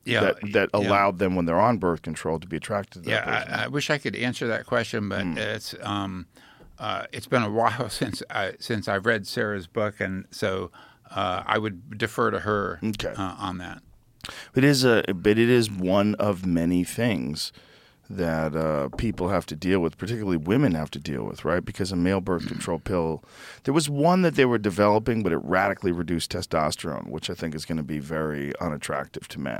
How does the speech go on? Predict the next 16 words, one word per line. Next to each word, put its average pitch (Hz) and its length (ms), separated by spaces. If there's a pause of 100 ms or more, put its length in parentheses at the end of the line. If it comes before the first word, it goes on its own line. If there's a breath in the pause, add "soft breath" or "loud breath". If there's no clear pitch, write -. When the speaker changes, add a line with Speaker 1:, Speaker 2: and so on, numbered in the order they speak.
Speaker 2:
And 60 120
I, 69 260
I 73 100
have 80 180
a 82 40
suspicion - 560
that 69 140 (420 loud breath)
Speaker 1:
Yeah. 92 220
Speaker 2:
most 90 320
men 82 160
are 78 40
not 78 200
gonna 73 180
wanna 69 180
take 73 320
that. - 280